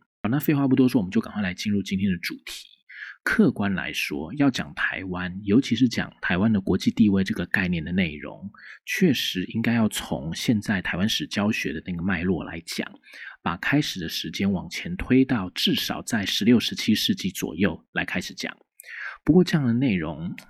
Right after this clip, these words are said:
可能会是在下一季的节目规划改版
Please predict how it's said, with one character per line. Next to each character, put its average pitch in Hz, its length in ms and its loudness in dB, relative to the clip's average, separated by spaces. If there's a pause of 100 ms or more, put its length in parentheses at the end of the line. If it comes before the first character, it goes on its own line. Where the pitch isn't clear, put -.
(140)
可 - 160 -8
能 87 220 -2
会 120 100 4
是 131 180 -4
在 110 300 -2
下 165 260 0
一 110 60 2
季 127 140 4
的 95 100 2
节 - 180 -4
目 107 140 0
规 104 180 2
划 104 220 -4
改 101 240 0
版 - 240 0